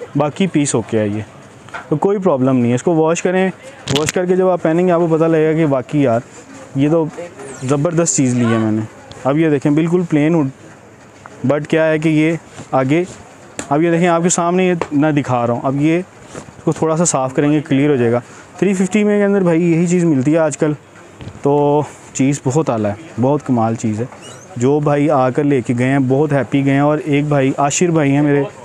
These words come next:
वो पाँच छः दफ़ा लेके गए हैं। आशिर भाई, thank you, उन्होंने काफ़ी ज़्यादा लेके गए। उसके बाद जो एक मियाँ चनों वाली भाई थे वो,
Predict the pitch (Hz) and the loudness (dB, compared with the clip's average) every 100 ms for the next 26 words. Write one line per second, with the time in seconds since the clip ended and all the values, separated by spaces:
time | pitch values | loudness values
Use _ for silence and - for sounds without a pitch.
0 | - - - - - - - 120 147 160 | -20 -20 -20 -20 -20 -16 -4 0 0 0
1 | 147 160 156 156 190 180 160 147 127 117 | 0 0 -2 0 2 2 0 2 2 0
2 | 117 117 117 - 151 143 143 - - - | 0 0 0 0 0 2 0 -4 -16 -8
3 | 131 131 147 147 - - - - 131 131 | -2 0 0 -2 -4 -16 -18 -10 -2 -2
4 | 135 156 156 196 170 156 151 147 - - | 0 -2 0 0 2 2 0 -2 -6 -18
5 | - 127 127 123 135 143 143 160 143 139 | -6 -2 0 2 2 0 0 0 0 2
6 | 143 135 147 147 139 143 139 135 135 143 | 0 2 0 2 2 2 2 0 0 0
7 | 151 143 143 135 131 117 117 135 123 127 | 0 2 2 2 2 0 0 -2 0 -2